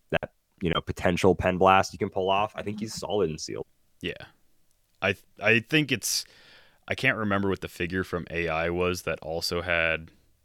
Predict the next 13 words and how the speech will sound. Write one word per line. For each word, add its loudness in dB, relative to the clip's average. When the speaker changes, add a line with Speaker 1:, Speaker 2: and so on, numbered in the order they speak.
Speaker 2:
it -2
was, -4
like, -2
a -8
hundred -6
points, -10
but -6
it -6
was -6
also -2
phasing, -4
psychic -2
blast, -2